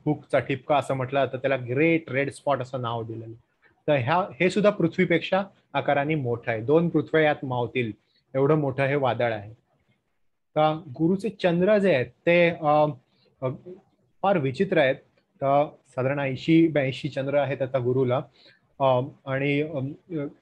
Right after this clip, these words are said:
आत्ता मला वाटतं सॅटर्नचा नंबर जास्त आहे. सॅटर्ननी त्यात गुरु आणि शनीच्या श-, सॅटेलाइटची चढाओढ असते की कोण, कोणाचे चंद्र जास्त आहेत. अजूनही शोध लागत आहेत. तर जसजसं टेक्नॉलॉजी प्रगत होते जास्तीत जास्त चंद्र मिळतात,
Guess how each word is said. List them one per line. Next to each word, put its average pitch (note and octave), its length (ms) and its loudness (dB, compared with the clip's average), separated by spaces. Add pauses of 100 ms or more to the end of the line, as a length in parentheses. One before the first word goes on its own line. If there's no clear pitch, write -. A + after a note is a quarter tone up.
(280)
आत्ता D3+ 220 -6
मला D3 160 2
वाटतं D3 200 0
सॅटर्नचा D#3+ 880 2
नंबर C#3+ 340 0
जास्त C#3+ 600 -2
आहे. B2 100 -4
सॅटर्ननी D3 480 -4 (360)
त्यात D#3 120 0 (160)
गुरु E3 240 2
आणि G3+ 160 4
शनीच्या F#3 480 2
श-, - 200 -12
सॅटेलाइटची F3+ 600 0
चढाओढ D#3+ 400 4
असते C#3+ 300 -4 (400)
की F#3+ 60 -6
कोण, F#3+ 540 0
कोणाचे F#3 420 -4
चंद्र E3 320 0
जास्त C3+ 320 0
आहेत. A#2+ 200 -6
अजूनही F3+ 360 0
शोध D#3 280 0
लागत C3+ 340 0
आहेत. C3 220 -2 (540)
तर C#3 260 4 (100)
जसजसं C#3+ 340 -2
टेक्नॉलॉजी D3+ 460 0
प्रगत D3 400 0
होते D3 260 -2
जास्तीत C#3 340 -2
जास्त B2+ 260 -4
चंद्र B2+ 340 -4
मिळतात, A2 300 -10